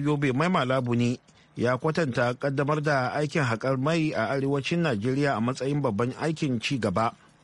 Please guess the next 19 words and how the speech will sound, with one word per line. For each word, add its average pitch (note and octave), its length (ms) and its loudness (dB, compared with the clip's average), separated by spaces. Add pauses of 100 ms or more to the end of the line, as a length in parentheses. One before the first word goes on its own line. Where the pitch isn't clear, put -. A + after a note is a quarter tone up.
(520)
Kana C3 520 0
a B2 40 -2
gasar A2+ 320 0
cin C#3 180 -4
kofin D#3 360 -2
duniya A#2+ 400 0
kuma, A2+ 320 0 (460)
mun C3 160 0
tattauna C3 480 0
da C3+ 100 0
wani C3+ 300 0
mai C3+ 160 0
sharhi D3+ 360 0
akan C#3+ 360 0
sha'anin C3+ 380 -2
ƙwallon C3+ 300 0
kafa, C#3+ 380 0
Shak D#3 260 -4
Taufik, A#2+ 400 -2